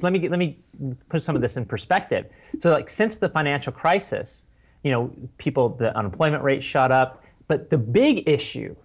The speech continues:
so which that sent people back to school, but the big issue is state spending went way, way, way down as they were c-, cutting back their budgets. The federal spending went way up, and so that's where this huge student loan, uh, crisis, if you will, has kinda come from.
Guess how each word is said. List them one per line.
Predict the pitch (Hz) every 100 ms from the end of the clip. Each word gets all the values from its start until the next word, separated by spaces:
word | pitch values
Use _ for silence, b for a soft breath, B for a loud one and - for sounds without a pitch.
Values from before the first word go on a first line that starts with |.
| _ _
so | -
which | 165 160
that | - 156
sent | - 165
people | 156 147
back | 123 123
to | -
school, | - - 143
but | 127
the |
big | 117 180
issue | 170 131
is | 135
state | - - 170
spending | 170 - 156 131 110 - -
went | - 127 139 131
way, | 113 147 160
way, | 151 139 127
way | 127 113
down | 110 123 117
as | 104
they | 113
were | 104 101
c-, | -
cutting | 127 131 123
back | 117 113
their | 117
budgets. | 104 127 123 147 - b b b
The | 156
federal | - - 160 156
spending | - 160 139
went | 131 123
way | 127 127
up, | 123 170 - b b
and | 156
so | 165 -
that's | 143 143 170 208 - -
where | 131 147 143 131 120 113 -
this | - 139
huge | - - 190 175 139
student | - 147 127
loan, | 139 143 135 117
uh, | 127 107 101 -
crisis, | - - - -
if | - -
you | 123
will, | 110 107
has | 107 107
kinda | 117
come | 95 139 160
from. | - -